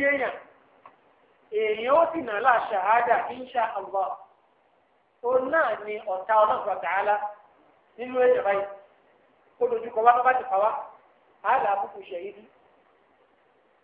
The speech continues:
Bákan náà, bí ọ̀tá mọ́rí ìn tó bá borí èèyàn láyé, tí ó wà pààyàn tó mú èèyàn lẹ́rú, lọ àkírọ̀nà, àdúgbò mọ́rí ìn. Sọ́ọ̀rọ̀ ìmúmínú màdúrà,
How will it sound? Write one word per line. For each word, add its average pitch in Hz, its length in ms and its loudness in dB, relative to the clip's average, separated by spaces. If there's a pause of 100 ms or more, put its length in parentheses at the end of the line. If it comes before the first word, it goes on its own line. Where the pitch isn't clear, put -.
Bákan 349 300 0
náà, 349 300 2 (120)
bí 339 140 -6
ọ̀tá 254 440 4 (1300)
mọ́rí 349 260 0
ìn 339 340 -6 (100)
tó 311 160 4
bá 311 140 4
borí 294 260 0
èèyàn 277 220 -2
láyé, 220 280 -2 (840)
tí 403 60 0
ó 392 80 8
wà 247 340 4
pààyàn 302 400 6
tó 311 120 4
mú 349 160 0
èèyàn 233 220 0
lẹ́rú, 220 220 0 (300)
lọ 233 140 6
àkírọ̀nà, 247 560 0 (920)
àdúgbò 277 420 -2
mọ́rí 226 260 -2
ìn. 277 180 -8 (2000)
Sọ́ọ̀rọ̀ 349 420 8
ìmúmínú 302 440 -4
màdúrà, 240 560 -2